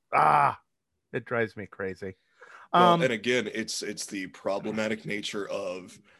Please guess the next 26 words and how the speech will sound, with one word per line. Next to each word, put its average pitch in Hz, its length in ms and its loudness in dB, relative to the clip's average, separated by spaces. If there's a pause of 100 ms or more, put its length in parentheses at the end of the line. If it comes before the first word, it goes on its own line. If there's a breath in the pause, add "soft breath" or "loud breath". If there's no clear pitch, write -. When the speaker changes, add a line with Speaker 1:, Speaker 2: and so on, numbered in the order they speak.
(280 soft breath)
Speaker 2:
of 98 380 0 (120)
mental 104 540 -4
he-, - 160 -10 (720 loud breath)
because, 175 300 4
uh, 143 200 4 (180)
legitimately, 113 1000 2
Elijah 98 400 2
probably 98 280 -2
has 87 200 -2
some 95 160 -4
mental 92 220 -4
health 98 220 -2
issues 95 360 -2
as 85 100 -8
well 107 240 4
that 95 120 0
are 95 100 -2
untouched. 92 560 -2 (280)
They're 110 240 4
overshadowed 101 640 2
by 85 140 2
his 82 180 -4
physical 101 460 2
issues. - 420 -10 (440 loud breath)
Speaker 1:
Correct. 135 420 0 (340)
Speaker 2:
And, 104 540 2